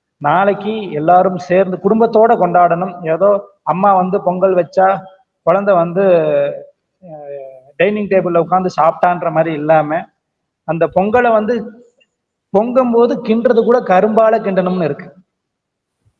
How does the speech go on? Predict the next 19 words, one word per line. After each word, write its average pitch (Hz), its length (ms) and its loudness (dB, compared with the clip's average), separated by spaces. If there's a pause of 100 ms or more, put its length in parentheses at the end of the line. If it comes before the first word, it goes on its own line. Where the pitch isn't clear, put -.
(1400)
அதே 180 260 2
மாதிரி 202 300 2
அந்த 190 140 0
பொங்கல் 208 540 2
பானைக்கு 196 500 0
வந்து 175 300 0 (680)
சந்தனம், 190 420 -2
குங்குமம் 180 500 -6
அலங்காரம் 175 540 0
பண்ணி, 175 640 -4 (260)
அதுல 208 340 2
வந்து 196 300 2
மஞ்சள் 202 640 0
கிழங்கு 208 440 0
வந்து 180 260 2
கட்டி 196 380 0
விடணும். 151 300 -2 (640)
நம்ம 165 420 2
ஆத்துலயும் 214 600 0